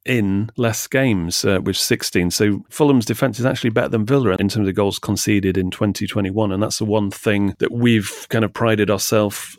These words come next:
on that is still going right, uh, 'cause it's, you know, it's pretty much on par to what we were doing in late twenty twenty as well. So the defence hasn't gone south like the, uh,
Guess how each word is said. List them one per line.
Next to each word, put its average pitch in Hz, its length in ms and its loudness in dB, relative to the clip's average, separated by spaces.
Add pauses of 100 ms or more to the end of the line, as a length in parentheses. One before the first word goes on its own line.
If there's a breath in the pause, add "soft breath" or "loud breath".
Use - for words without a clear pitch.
on 110 280 -2 (160)
that 117 120 -4
is 113 100 -4
still 110 300 2
going 113 360 2
right, 87 400 0 (160)
uh, 95 180 2
'cause 104 180 -6
it's, - 180 -4
you 113 80 -4
know, 87 80 -2
it's 78 140 -6 (180)
pretty 104 180 -2
much - 200 -4
on 95 140 -2
par 95 280 -2
to - 120 -12
what 104 160 -2
we 98 100 -2
were 95 60 -2
doing 95 240 -2
in 92 100 -2
late 95 260 -2
twenty 98 340 -6
twenty 98 380 -4
as 92 160 -4
well. 107 220 0
So 98 260 0 (100)
the 104 60 -10
defence 101 460 -2
hasn't 95 500 -2 (140)
gone 107 260 2
south 101 520 -2
like 104 300 -2
the, 98 300 2
uh, 95 280 0